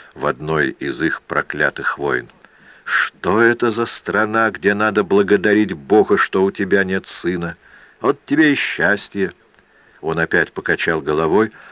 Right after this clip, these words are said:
как если бы завел разговор о том, чего лучше не касаться. «Выпьем еще?» Передо мной стоял почти полный стакан, но Генри заказал еще два коктейля.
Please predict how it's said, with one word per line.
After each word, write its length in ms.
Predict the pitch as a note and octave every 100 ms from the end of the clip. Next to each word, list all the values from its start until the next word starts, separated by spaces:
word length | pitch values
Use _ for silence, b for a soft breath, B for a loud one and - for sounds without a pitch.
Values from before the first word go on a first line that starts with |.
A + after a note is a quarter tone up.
| B B
как 220 | - D#2+
если 320 | E2+ D#2+ - D#2+
бы 140 | D#2
завел 360 | C#2 D2+ F#2 F2
разговор 500 | D#2 C#2 D2+ F2+ D#2+
о 80 |
том, 300 | D2 F#2+ G2+
чего 320 | F#2+ - D2+ D#2+
лучше 380 | E2+ F2+ -
не 100 | E2
касаться. 680 | D#2+ F2+ - D#2 C2 - - _ _ - b b _
«Выпьем 500 | D2 F#2 F2+ F2 E2
еще?» 520 | E2 D#2+ - G2+ A2+ _ _ _ _ _ _ _ _ _ _ _ _ b b b b b b b b b
Передо 320 | - G2 A2 A2+
мной 200 | D3+ D#3+
стоял 360 | - A#2+ C#3
почти 360 | C3+ B2+ - C3
полный 360 | - D3 C3
стакан, 580 | A#2+ - A2+ - D#2 A#1 _ _ B B B
но 140 | E2
Генри 420 | D#2 F#2+ D3 C3+
заказал 500 | A#2+ F#2+ - C#2 G#2+
еще 340 | G#2+ - - F2
два 200 | C#2 C#2+
коктейля. 640 | - - - C2 B1+ -